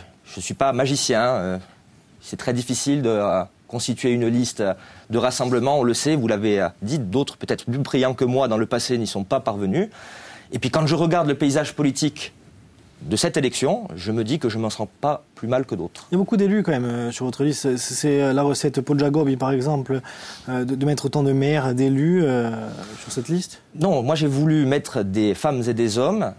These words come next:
Speaker 1: euh, des territoires, euh, de notre Corse en capacité d'être demain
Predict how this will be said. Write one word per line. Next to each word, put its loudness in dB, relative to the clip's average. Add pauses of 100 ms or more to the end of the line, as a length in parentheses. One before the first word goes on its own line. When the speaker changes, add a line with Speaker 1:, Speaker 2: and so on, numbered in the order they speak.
Speaker 1:
euh, 0
des -2
territoires, -2
euh, 0 (400)
de -2
notre 0 (480)
Corse -2 (520)
en 2 (180)
capacité 0
d'être 0
demain 0